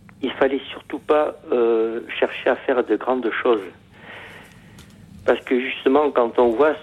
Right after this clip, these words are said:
ce que certains font, euh, on est des fois un petit peu dépassé, on se sent un peu dépassé, on se sent incapable de, de, de faire autant de bien que ce que certains font.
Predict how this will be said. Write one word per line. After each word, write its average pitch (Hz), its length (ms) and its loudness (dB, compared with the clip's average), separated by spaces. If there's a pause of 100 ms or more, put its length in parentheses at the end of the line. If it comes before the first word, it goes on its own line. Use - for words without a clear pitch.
(120)
ce - 60 -18 (140)
que 120 240 4
certains 113 380 0
font, 143 380 0 (240)
euh, 113 280 4
on 117 200 2
est 120 120 2
des 110 140 0
fois - 200 0
un 120 60 0
petit - 200 -14
peu - 160 -2
dépassé, 113 480 -2
on 131 100 -2
se - 80 -14 (140)
sent - 60 0
un 104 160 0
peu 117 180 0
dépassé, 110 420 -2
on 127 100 0
se - 120 -16 (120)
sent 120 140 4 (340)
incapable 127 640 -2 (920)
de, 107 440 4
de, - 180 -4
de 113 160 0
faire - 340 2
autant 139 460 2
de 117 140 2
bien 139 420 0
que - 180 -8
ce - 80 -6
que - 200 -6
certains 107 340 -2
font. 92 260 -4